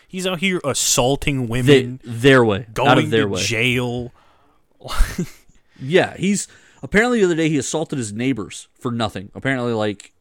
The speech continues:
Speaker 2: he went over to their house and stole a bottle of liquor and punched them when they complained
Speaker 1: Right,
Speaker 2: about
Speaker 1: like,
Speaker 2: it.
Speaker 1: <laughs> like, this is, like,
Speaker 2: He, they,
Speaker 1: what
Speaker 2: they. He's,
Speaker 1: dark,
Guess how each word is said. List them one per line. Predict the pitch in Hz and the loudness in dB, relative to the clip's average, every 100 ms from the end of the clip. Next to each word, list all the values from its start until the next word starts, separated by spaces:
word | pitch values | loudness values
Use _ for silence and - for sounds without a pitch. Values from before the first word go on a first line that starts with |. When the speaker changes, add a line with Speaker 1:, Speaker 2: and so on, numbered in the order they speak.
| - | -8
Speaker 2:
he | 123 | -4
went | 135 | 0
over | 135 131 | 0 0
to | |
their | 113 | -2
house | 120 - | -2 -4
and | 110 | -8
stole | - 113 | -4 -2
a | 107 | 0
bottle | 104 110 | 0 -2
of | 98 | -4
liquor | 107 107 85 | -6 -6 -10
and | 98 | -10
punched | - 110 101 - | -10 -12 -10 -12
them | 104 | -10
when | 98 | -10
they | 98 | -12
complained | 104 135 | -12 -10
Speaker 1:
Right, | 147 - | -8 -10
Speaker 2:
about | - | -12
Speaker 1:
like, | 135 147 | -12 -12
Speaker 2:
it. | 160 170 - - | -10 -10 -10 -8
Speaker 1:
<laughs> | |
like, | 233 - 208 190 | -6 -4 -6 -4
this | 180 - | -4 -4
is, | 233 202 165 | -8 -10 -10
like, | 160 151 - - | -8 -8 -12 -14
Speaker 2:
He, | 190 160 | -10 -8
they, | 131 143 127 | -2 2 2
Speaker 1:
what | 165 240 175 | 0 -4 -2
Speaker 2:
they. | 127 | -2
He's, | 98 | -2
Speaker 1:
dark, | 139 180 - | -2 -2 -4